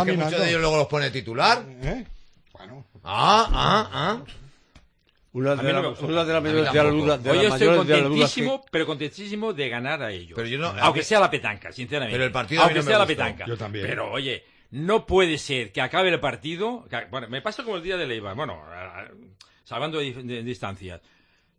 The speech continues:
Speaker 4: Eh, acaba el partido, contentísimo, hemos ganado a Barcelona, super, un, un locutor, por cierto, dijo Supercopa de España,
Speaker 2: Sí,
Speaker 4: ¿eh?
Speaker 2: sí, era el, era el locutor de, de los otros.
Speaker 4: Sí, no,
Speaker 2: Que
Speaker 4: no.
Speaker 2: estaba allí, el speaker
Speaker 4: Sí.
Speaker 2: era del Barcelona también.
Speaker 4: Bueno,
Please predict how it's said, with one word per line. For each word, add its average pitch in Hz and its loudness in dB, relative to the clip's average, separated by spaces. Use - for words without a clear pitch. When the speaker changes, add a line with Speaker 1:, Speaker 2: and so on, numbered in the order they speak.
Speaker 4:
Eh, 110 -14
acaba 113 -8
el 143 -6
partido, 156 -8
contentísimo, 151 -10
hemos 131 -8
ganado 127 -4
a - -2
Barcelona, 185 -8
super, 107 -10
un, 135 -12
un 143 -8
locutor, 139 -6
por 123 -12
cierto, 147 -14
dijo 143 -14
Supercopa 117 -10
de 107 -8
España, 110 -10
Speaker 2:
Sí, 131 -6
Speaker 4:
¿eh? 131 -6
Speaker 2:
sí, 147 -6
era 147 -2
el, 165 -4
era 156 0
el 175 -2
locutor 151 -4
de, 110 -4
de 92 -12
los 95 -10
otros. 92 -12
Speaker 4:
Sí, 127 -14
no, 110 -12
Speaker 2:
Que 110 -8
Speaker 4:
no. 127 -6
Speaker 2:
estaba 131 -2
allí, 147 0
el 131 0
speaker 165 -2
Speaker 4:
Sí. 165 2
Speaker 2:
era 185 2
del 165 0
Barcelona 117 -4
también. 92 -10
Speaker 4:
Bueno, 120 -6